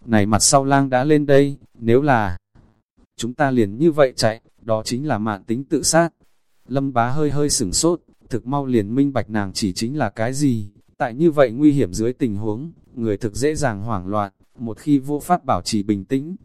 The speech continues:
hậu quả không dám tưởng tượng, bởi vì ai cũng không biết, sắp chờ đợi bọn họ chính là cái gì, nơi này là rừng cây, không phải bình nguyên, nguy hiểm cơ hồ mỗi thời mỗi khắc đều vờn quanh ở bọn họ bên người, chính là, bọn họ một chúng đại nam.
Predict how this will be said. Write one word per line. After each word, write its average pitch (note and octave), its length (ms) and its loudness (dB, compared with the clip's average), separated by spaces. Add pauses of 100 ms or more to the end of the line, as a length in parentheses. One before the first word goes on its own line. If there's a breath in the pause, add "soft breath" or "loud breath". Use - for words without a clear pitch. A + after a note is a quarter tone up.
(140)
hậu A#2+ 200 -4
quả G2 220 -4
không C#3+ 220 -8
dám A#2+ 240 -2
tưởng A2 240 -4
tượng, A2+ 260 -4 (460)
bởi G2+ 220 -2
vì G2+ 180 -2
ai C3+ 180 -2
cũng B2+ 200 -10
không C#3+ 240 -8
biết, E3+ 220 8 (240)
sắp - 320 0
chờ C3 200 2
đợi A2 180 0
bọn A#2 220 -2
họ A#2 200 -4
chính B2 240 -4
là A#2 120 0
cái A#2 240 -4
gì, B2 380 0 (200)
nơi C#3 240 -2
này A2 220 0
là G2+ 160 0
rừng G2+ 200 -2
cây, C#3+ 340 2 (220)
không D3+ 220 -8
phải F#2 240 -4
bình G#2 220 -2
nguyên, C3+ 280 0 (240)
nguy D3 200 4
hiểm A#2 200 0
cơ D#3 180 0
hồ B2 180 -4
mỗi B2 200 -6
thời A2 200 -2
mỗi A#2+ 200 -6
khắc F#3 220 -6
đều A#2 200 0
vờn G2+ 240 -4
quanh D3 220 -4
ở G2 140 -4
bọn A2+ 220 -2
họ A2+ 200 -4
bên C#3 240 0
người, G2 320 -2 (420)
chính B2+ 240 -6
là, G#2 340 -2 (220)
bọn B2 180 -2
họ A2+ 200 -4
một G#2+ 200 -6
chúng C3+ 220 -6
đại B2 160 -6
nam. C3 360 -2